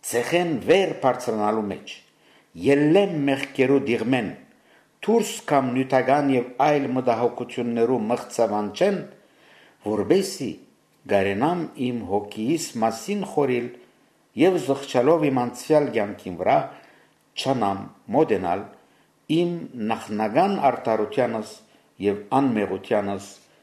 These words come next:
Տիրոջ հոգածու խնամքին ներքև։ Այս արագը մեզի ցույց կտա, թե Տերը ամեն օր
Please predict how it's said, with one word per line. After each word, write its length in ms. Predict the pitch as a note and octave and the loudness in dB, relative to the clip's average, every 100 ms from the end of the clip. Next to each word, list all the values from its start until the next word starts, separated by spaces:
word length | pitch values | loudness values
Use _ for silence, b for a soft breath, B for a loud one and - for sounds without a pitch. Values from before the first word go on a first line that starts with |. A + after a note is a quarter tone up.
| b | b
Տիրոջ 580 | - A#2+ G#2 A2 G#2+ - - | -2 0 2 2 -2 -12 -14
հոգածու 600 | - A2+ A2 G2+ - D3+ | -8 -4 -2 -2 -2 -6
խնամքին 680 | D3+ A2 G2 F#2 - F#2 F2+ - - _ | -4 -2 -2 -4 -8 -8 -8 -12 -20 _
ներքև։ 480 | E2 D#2+ - - - _ _ _ _ _ _ _ _ _ _ _ | -8 -8 -10 -20 -20 _ _ _ _ _ _ _ _ _ _ _
Այս 240 | B2 C3 A#2 | 4 4 2
արագը 460 | G#2 C3+ G2+ D#2 - - _ _ _ _ _ | 2 2 -2 -6 -6 -18 _ _ _ _ _
մեզի 420 | F2+ G2+ F#2 C#3 C#3 | -6 -4 -4 -6 -10
ցույց 400 | - A2+ A2+ - | -8 -8 -10 -14
կտա, 320 | - C3 - - _ _ _ _ _ b b b _ | -12 -10 -12 -18 _ _ _ _ _ b b b _
թե 180 | F2+ D#2 | -8 -2
Տերը 320 | C3 D3 F2+ G#2+ - _ _ _ _ | 0 2 0 -4 -10 _ _ _ _
ամեն 580 | G2 G#2+ A#2+ D#3+ E3 D3+ | -4 -2 0 0 -2 0
օր 280 | C3+ A#2 D2 | 2 2 0